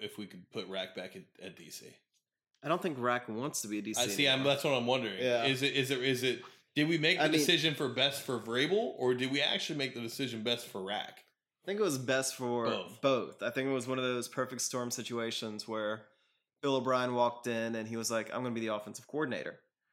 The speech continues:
Speaker 2: And they're like, "Well, then who's gonna be <laughs> the head coach?" And Rack kinda was like, "Well,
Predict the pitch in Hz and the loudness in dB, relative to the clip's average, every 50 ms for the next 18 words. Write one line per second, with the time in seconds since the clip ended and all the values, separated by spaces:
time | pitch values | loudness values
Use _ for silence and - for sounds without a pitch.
0 | _ _ _ _ _ _ _ - 120 120 120 113 113 107 107 104 101 - - - | _ _ _ _ _ _ _ -8 -4 -2 -2 0 0 2 0 0 -2 -4 -8 -16
1 | _ _ _ _ _ _ _ _ _ _ _ _ _ _ _ _ _ _ _ _ | _ _ _ _ _ _ _ _ _ _ _ _ _ _ _ _ _ _ _ _
2 | _ _ _ _ _ _ _ _ _ _ _ _ _ _ _ _ _ _ _ _ | _ _ _ _ _ _ _ _ _ _ _ _ _ _ _ _ _ _ _ _
3 | _ _ _ _ _ _ _ 135 135 123 123 117 139 131 117 113 127 117 113 113 | _ _ _ _ _ _ _ 0 2 2 4 4 4 2 2 2 2 2 2 0
4 | - - - 175 - - - - - - - - 175 - - 143 - - - - | 0 4 6 6 6 6 2 2 2 2 2 0 -4 -4 -4 -6 -8 -8 -6 -6
5 | - - - - - - - - - - _ _ _ _ _ _ _ _ _ _ | -6 -6 -6 -10 -18 -20 -20 -20 -20 -20 _ _ _ _ _ _ _ _ _ _
6 | 143 143 139 135 139 139 139 139 139 139 139 139 139 131 117 113 123 127 - _ | 0 2 2 2 2 2 2 0 0 0 -2 -2 -4 -6 -8 -10 -14 -16 -20 _
7 | _ _ _ _ _ _ _ _ _ - 135 127 139 143 143 151 143 143 - - | _ _ _ _ _ _ _ _ _ -10 -4 0 2 2 2 2 2 0 0 0
8 | 143 139 139 139 135 123 123 135 131 127 127 127 127 131 131 127 131 | 2 2 2 0 0 -2 0 0 0 0 0 -2 -4 -4 -4 -6 -10